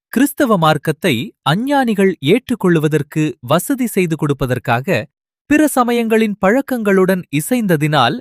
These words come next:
இது நிகழ்ந்தது. அப்போஸ்தலனாகிய பவுல் அவருடைய நாளிலேயே, "அக்கிரமத்தின் இரகசியம்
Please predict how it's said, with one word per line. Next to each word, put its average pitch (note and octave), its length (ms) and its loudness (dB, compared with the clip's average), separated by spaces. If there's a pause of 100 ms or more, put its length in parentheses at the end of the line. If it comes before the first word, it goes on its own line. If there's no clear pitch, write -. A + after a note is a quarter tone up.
(140)
இது C#3 240 -4
நிகழ்ந்தது. B2 560 -2 (760)
அப்போஸ்தலனாகிய G3+ 1000 0
பவுல் D#3+ 340 0 (140)
அவருடைய G#3 580 -2
நாளிலேயே, A#2 720 0 (1200)
"அக்கிரமத்தின் B3+ 720 0
இரகசியம் E3+ 760 0